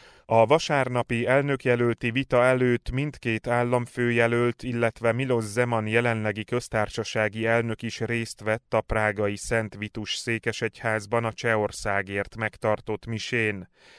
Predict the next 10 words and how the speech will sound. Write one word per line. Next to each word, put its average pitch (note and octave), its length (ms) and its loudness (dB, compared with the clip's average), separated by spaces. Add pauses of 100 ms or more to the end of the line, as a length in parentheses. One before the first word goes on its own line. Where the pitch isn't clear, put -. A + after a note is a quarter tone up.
(100)
Jan B2+ 340 2
Graubner A2+ 640 2
prágai A2+ 500 2
bíboros A2+ 540 0
prédikációjában A#2 1200 -2
a A2+ 60 -2
tisztességes G2 920 -6
párharc G#2 720 -4
szükségességét G#2 1080 -4
hangsúlyozta. A2 1080 -2